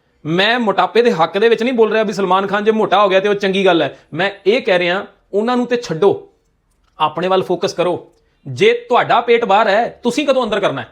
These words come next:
ਇਹ ਦੱਸੋ। ਕਿ ਤੁਸੀਂ ਸਾਰੀ ਜ਼ਿੰਦਗੀ ਮੋਟੇ ਹੀ ਰਹਿਣਾ ਹੈ ਤੇ ਦੂਜਿਆਂ ਦੇ ਉੱਤੇ ਟੀਕਾ ਟਿੱਪਣੀ ਕਰਨੀ ਹੈਗੀ ਹੈ, ਹੈ ਨਾ? ਤੁਸੀਂ ਰਾਈਟ ਨੌਲੇਜ ਲੈਣ ਵਾਸਤੇ ਖੁਦ ਤਿਆਰ ਨਹੀਂ, ਤੁਸੀਂ ਸਮਝਣ ਵਾਸਤੇ ਤਿਆਰ ਨਹੀਂ ਕਿ ਹੈਲਦੀ weight loss ਕਿਵੇਂ ਹੁੰਦਾ ਹੈ। ਬਸ YouTube ਤੇ ਕੋਈ ਵੀਡੀਓ ਵੇਖ ਲਈ, Instagram ਦੇ ਉੱਤੇ ਕੋਈ ਰੀਲ ਵੇਖ ਲਈ, ਜਿਵੇਂ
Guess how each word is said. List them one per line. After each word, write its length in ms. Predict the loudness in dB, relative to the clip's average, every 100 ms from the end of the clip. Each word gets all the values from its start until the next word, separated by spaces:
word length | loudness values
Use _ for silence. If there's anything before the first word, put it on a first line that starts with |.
| -6
ਇਹ 60 | -2
ਦੱਸੋ। 220 | -2 -6 -16 _ _ _ _ _ _ -4
ਕਿ 60 |
ਤੁਸੀਂ 220 | -2 0
ਸਾਰੀ 180 | 0 0
ਜ਼ਿੰਦਗੀ 240 | 0 -2 0
ਮੋਟੇ 240 | 0 0
ਹੀ 40 |
ਰਹਿਣਾ 180 | 0 -2
ਹੈ 80 | -4 -6
ਤੇ 80 | -4
ਦੂਜਿਆਂ 300 | -2 0 0
ਦੇ 60 | 0
ਉੱਤੇ 140 | 0
ਟੀਕਾ 240 | -2 0 0
ਟਿੱਪਣੀ 240 | 0 0
ਕਰਨੀ 240 | 0 0
ਹੈਗੀ 220 | -2 -2 -4
ਹੈ, 60 | -6 _ _ _ _ -2
ਹੈ 60 |
ਨਾ? 100 | -2 -2 -10 _ _ _ _ _ _ _ -4
ਤੁਸੀਂ 300 | -2 2 2
ਰਾਈਟ 280 | 2 0 0
ਨੌਲੇਜ 280 | 0 0
ਲੈਣ 220 | 0 0 0
ਵਾਸਤੇ 240 | 0 0
ਖੁਦ 220 | 0 0
ਤਿਆਰ 280 | 2 2 2
ਨਹੀਂ, 220 | 0 -4 -8 _
ਤੁਸੀਂ 320 | -4 -2 -2
ਸਮਝਣ 380 | -2 -4 -2 0
ਵਾਸਤੇ 280 | 0 0 -2
ਤਿਆਰ 280 | 2 2 2
ਨਹੀਂ 140 | 0
ਕਿ 100 | -2
ਹੈਲਦੀ 280 | 0 -2 0
weight 180 | 2 2
loss 240 | 2 -2
ਕਿਵੇਂ 200 | -2 0
ਹੁੰਦਾ 220 | 0 0 0
ਹੈ। 160 | -2 -12 -2
ਬਸ 220 | 0 0 -2
YouTube 240 | -4 -2 -2
ਤੇ 140 | 0
ਕੋਈ 140 | 0 0
ਵੀਡੀਓ 220 | 0 2
ਵੇਖ 200 | 2 2
ਲਈ, 260 | -2 -4 -6 -6
Instagram 440 | 0 2 2 2 2
ਦੇ 60 |
ਉੱਤੇ 200 | 0 0
ਕੋਈ 160 | 0 0
ਰੀਲ 160 | 2
ਵੇਖ 180 | 4 4
ਲਈ, 240 | 2 -2 -4 -6
ਜਿਵੇਂ 420 | 0 2 4 2